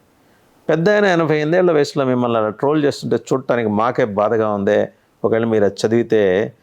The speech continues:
మీరెంత బాధపడతారు. సరే, మీ అబ్బాయి ఆయన పొలిటికల్ అఫైర్స్ కమిటీ మెంబరు జనసేనలో, అతి కీలకమైన పదవే.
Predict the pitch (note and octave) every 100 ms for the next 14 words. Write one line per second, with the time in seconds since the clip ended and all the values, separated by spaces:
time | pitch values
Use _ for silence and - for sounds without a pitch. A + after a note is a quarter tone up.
0 | _ _ A2+ A#2 A2 A2+ G#2+ G2+ G2 F2
1 | - - - _ _ _ _ _ _ _
2 | _ - C3 B2 A#2+ G#2+ B2 A2+ - _
3 | _ _ _ G#2 A2 A2 - - _ _
4 | - C#3+ E3 D3+ C#3 C3+ B2 - A2+ A2
5 | A#2+ G#2+ G2+ G2+ G2+ G#2 A2 G#2+ G2 F#2+
6 | G2+ G2+ G#2+ F#2+ F2+ F2 F2 _ _ _
7 | _ _ _ _ _ _ _ _ _ _
8 | - A2+ - - C#3+ C3 B2 B2 - G2
9 | G2+ F#2+ F2